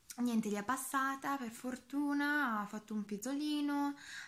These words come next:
ehm, si è svegliato per mangiare, ha mangiato tutto. E niente, adesso prima s-,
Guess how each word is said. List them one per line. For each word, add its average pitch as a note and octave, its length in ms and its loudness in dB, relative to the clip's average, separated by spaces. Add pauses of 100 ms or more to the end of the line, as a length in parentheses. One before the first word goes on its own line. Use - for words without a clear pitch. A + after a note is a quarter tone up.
ehm, G3 680 -2
si A3+ 120 -6
è G#3+ 40 -2
svegliato G#3 360 -4
per G3+ 160 -4
mangiare, G#3+ 500 2
ha F#3+ 60 0
mangiato F#3+ 460 -4
tutto. A3+ 580 -6 (640)
E G3 840 -2
niente, G#3+ 420 2
adesso F#3+ 1120 -2
prima D4 420 2
s-, - 300 -8